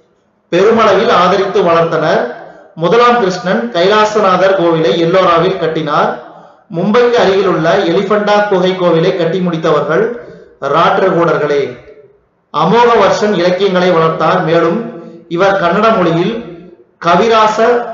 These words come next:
மார்க்கம் என்ற இலக்கியத்தை படைத்துள்ளார். அப்ப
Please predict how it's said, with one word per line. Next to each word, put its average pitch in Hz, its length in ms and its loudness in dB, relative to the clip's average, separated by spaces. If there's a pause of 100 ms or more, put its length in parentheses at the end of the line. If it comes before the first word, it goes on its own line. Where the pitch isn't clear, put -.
(140)
மார்க்கம் 196 500 0
என்ற 180 240 0
இலக்கியத்தை 175 600 0
படைத்துள்ளார். 156 640 -2
அப்ப 165 160 -2